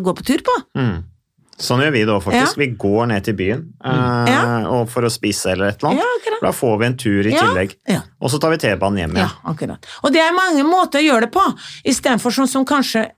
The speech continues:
Speaker 1: mange velger i dag, det er vel det at, eh, mor skal trene, far skal trene, og så orker man ikke å gå ut på ung-, på tur med ungene, en liten aktivitet for de, og da får jo de et veldig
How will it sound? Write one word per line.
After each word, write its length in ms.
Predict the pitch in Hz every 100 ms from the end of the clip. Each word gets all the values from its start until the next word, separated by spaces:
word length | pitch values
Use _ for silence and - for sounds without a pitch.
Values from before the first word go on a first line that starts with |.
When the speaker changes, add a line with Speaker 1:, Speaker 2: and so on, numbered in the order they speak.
| _
Speaker 1:
mange 500 | 208 226 262 269 208 220
velger 400 | 262 247 180 214
i 60 |
dag, 400 | 233 277 302 233
det 140 | 240 214
er 40 |
vel 160 | 202 220
det 100 | 202
at, 240 | 196 -
eh, 160 | 220 214 - - - - - - - - _ _ _ -
mor 280 | 214 254
skal 220 | 311 - 285
trene, 480 | 311 311 269 302
far 240 | - 262 254
skal 180 | - 277
trene, 400 | 311 294 254 302 - _
og 120 | 247 254
så 640 | - - - 277 269 220 - _ _ _ _ _ _ _ _ _ _ _ - _ _ -
orker 480 | 254 - - - 170
man 160 | 156 160
ikke 160 | 160 175
å 40 |
gå 100 | 175 156
ut 100 | 151 -
på 120 | 160
ung-, 460 | 175 165 147 - 147
på 200 | 156 156 -
tur 200 | - 147
med 120 | 147 160
ungene, 300 | 156 139 147
en 80 | 175
liten 460 | 185 - - 165 - -
aktivitet 680 | - - 165 156 - 151 -
for 100 | 160
de, 200 | 151 147
og 80 | 170
da 160 | 160 147
får 300 | - 180 151
jo 60 | 156
de 120 | 151
et 100 | 151
veldig 280 | 175 147